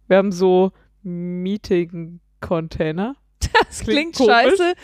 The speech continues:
Speaker 2: sieht aber geil aus.
Speaker 1: Ja, genau. Also so auf Basis von Überseekontainern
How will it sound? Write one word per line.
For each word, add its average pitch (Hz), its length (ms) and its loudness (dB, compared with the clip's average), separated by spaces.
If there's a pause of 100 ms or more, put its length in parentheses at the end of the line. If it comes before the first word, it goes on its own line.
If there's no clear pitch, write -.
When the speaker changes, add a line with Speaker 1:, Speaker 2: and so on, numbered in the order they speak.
(140)
Speaker 2:
sieht 247 200 -4
aber 220 180 2
geil 214 240 0
aus. 190 420 -4
Speaker 1:
Ja, 220 240 4
genau. 170 320 0
Also 196 280 0
so 196 340 0 (360)
auf 196 200 0
Basis 196 440 2
von 185 300 0
Überseekontainern 165 1400 0